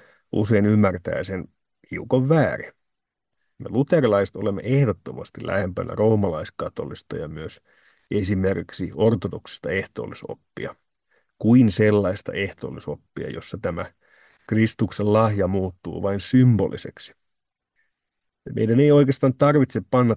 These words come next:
tässä suhteessa kovin paljon painoa roomalaiskatoliselle erehdykselle, siis kunhan vain Kristuksen ruumis ja veri ja sana pysyvät. Ja uskonpuhdistuksen alkuvaiheessa, kun se keskustelukumppani oli erityisesti Rooman teologia, niin tämä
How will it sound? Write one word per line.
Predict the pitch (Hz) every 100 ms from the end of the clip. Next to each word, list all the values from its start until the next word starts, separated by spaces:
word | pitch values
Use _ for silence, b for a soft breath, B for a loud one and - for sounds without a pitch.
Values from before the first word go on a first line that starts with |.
| -
tässä | 123 127 95
suhteessa | 95 - 87 - 104
kovin | 110 110 95
paljon | 101 101 98 90
painoa | 104 104 104 95 82
roomalaiskatoliselle | 101 107 104 95 92 - 90 - 71 - 71
erehdykselle, | - 104 85 71 - - - - - _ _ _ -
siis | -
kunhan | - 98 92
vain | 151 131
Kristuksen | 151 147 143 - 123
ruumis | 127 123 113 - - _ -
ja | 98
veri | 117 117 113 - _ _ -
ja | 87
sana | - 139 117 76 -
pysyvät. | 98 - - - - _ _ _ _ _ _ _ _ _ _ _ _ _ -
Ja | 110
uskonpuhdistuksen | 170 - 185 - 143 - 135 135 117
alkuvaiheessa, | 160 180 110 82 69 82 69 - 95 - _ - B B
kun | 92
se | 90
keskustelukumppani | - 156 - - - 76 73 - 123 117 - 85 85
oli | 92 104
erityisesti | 120 107 104 - 107
Rooman | 117 120 87 -
teologia, | 76 73 - - -
niin | - -
tämä | - 82